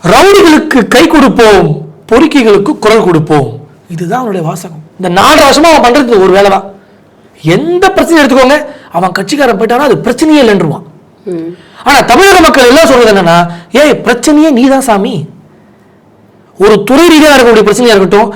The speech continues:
Speaker 1: இல்ல பப்ளிக் நடக்கக்கூடிய பிரச்சனையா இருக்கட்டும், எதுனாலும் திமுக காரன் ஒருத்தன் உள்ள இருப்பான்.
Speaker 2: ஆனா
Speaker 1: இப்ப சமீபத்துல பொள்ளாச்சிக்கு தீர்வு வந்துச்சு, தீர்ப்பு கரெக்டுங்களா?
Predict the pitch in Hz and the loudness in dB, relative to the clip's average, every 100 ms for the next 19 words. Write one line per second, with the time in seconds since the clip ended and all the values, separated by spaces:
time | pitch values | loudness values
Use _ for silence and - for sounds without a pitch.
0 | - 196 254 233 240 370 294 254 220 202 | -8 -2 0 0 2 2 2 2 2 2
1 | 196 247 226 185 170 220 - - 180 214 | 0 0 0 0 0 -2 -6 -16 -4 -4
2 | 320 311 339 311 277 254 208 190 185 185 | -2 -4 -4 -2 -2 0 0 -2 -2 -2
3 | 180 151 - - - - - 175 190 247 | -2 -4 -12 -20 -20 -20 -12 -4 -2 0
4 | 247 320 359 359 349 277 311 330 330 285 | 2 2 2 2 2 2 2 2 0 0
5 | 302 262 233 208 196 285 254 208 170 175 | 2 2 2 2 2 2 2 0 -2 -2
6 | 247 208 170 - 254 233 240 254 | -2 -4 -6 -6 -4 0 0 0